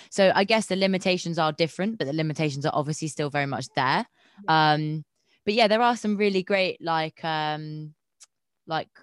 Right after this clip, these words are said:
Speaker 1: Creative Youth Network, for example, they run a few places in Bristol and they have, uh, like, D J-ing equipment there, music production equipment, and it's free for young people to go to, you know, especially young people who are sort of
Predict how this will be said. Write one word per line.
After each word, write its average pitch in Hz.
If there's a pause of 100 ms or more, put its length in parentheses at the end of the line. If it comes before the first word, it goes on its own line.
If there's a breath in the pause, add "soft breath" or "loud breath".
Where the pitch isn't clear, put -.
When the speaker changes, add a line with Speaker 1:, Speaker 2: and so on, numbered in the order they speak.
Speaker 1:
Creative 175
Youth 170
Network, 165
for -
example, 156
they 156
run 147
a 147
few 151
places 147
in 147
Bristol 147 (400 loud breath)
and 143
they 147
have, 135 (120)
uh, 131
like, 117 (140)
D 147
J-ing 139
equipment 135
there, 131
music 135
production 139
equipment, 131
and 135
it's -
free 147
for -
young 143
people 139
to 135
go 139
to, 139
you 135 (300 loud breath)
know, 147
especially 143
young 143
people 139
who 135
are 131
sort 127
of 135